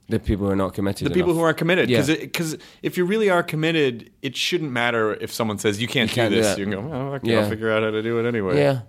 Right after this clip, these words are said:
Speaker 1: definitely. But then I also think there's other talents that, that, you know, there's other people that are really talented that need encouraged that, that sometimes don't have it.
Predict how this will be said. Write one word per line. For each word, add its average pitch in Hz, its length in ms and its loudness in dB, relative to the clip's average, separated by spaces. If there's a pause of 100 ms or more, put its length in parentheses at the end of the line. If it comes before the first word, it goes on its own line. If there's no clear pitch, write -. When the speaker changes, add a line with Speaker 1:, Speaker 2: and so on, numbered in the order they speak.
Speaker 1:
definitely. 120 560 0
But 120 80 -6
then 165 140 2
I - 20 4
also 139 200 0
think 123 160 0
there's 113 120 0
other 110 180 0
talents 104 400 -2
that, 104 200 -4 (360)
that, 107 200 0
you 110 100 2
know, 104 240 2
there's 101 260 -2
other 104 140 0
people 104 240 -4
that 95 80 0
are 107 180 0
really 92 160 -2
talented 85 360 -4
that 64 80 -6
need 80 140 -4
encouraged 85 560 -2
that, 87 300 2
that 90 280 2
sometimes 85 360 0
don't 80 160 -2
have 90 180 -2
it. - 100 -10